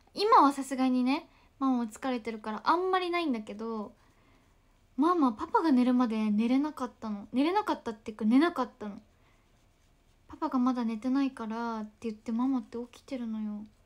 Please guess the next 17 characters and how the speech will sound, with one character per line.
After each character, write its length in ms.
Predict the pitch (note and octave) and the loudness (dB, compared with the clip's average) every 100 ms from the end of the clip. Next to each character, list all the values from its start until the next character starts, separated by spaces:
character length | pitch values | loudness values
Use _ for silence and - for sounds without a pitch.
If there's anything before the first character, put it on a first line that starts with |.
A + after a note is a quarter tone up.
| C#4+ | -16
起 80 | C#4 | -14
き 20 | |
て 120 | - A3 | -12 -10
た 120 | A3 | -10
の。 140 | G3 - _ _ _ _ _ _ | -10 -14 _ _ _ _ _ _
そ 180 | - | -18
う。 80 | G#3+ - _ _ _ _ - | -18 -20 _ _ _ _ -12
昔 380 | C4+ E4+ E4 E4 | -8 -8 -8 -12
す 140 | D#4 | -12
ご 140 | D4+ | -10
い 80 | D4 | -10
亭 220 | - A#3+ | -10 -16
主 140 | G#3+ - | -16 -18
関 200 | - A3+ - | -16 -16 -16
白 220 | - - | -20 -20
だ 60 | |
っ 40 | - | -20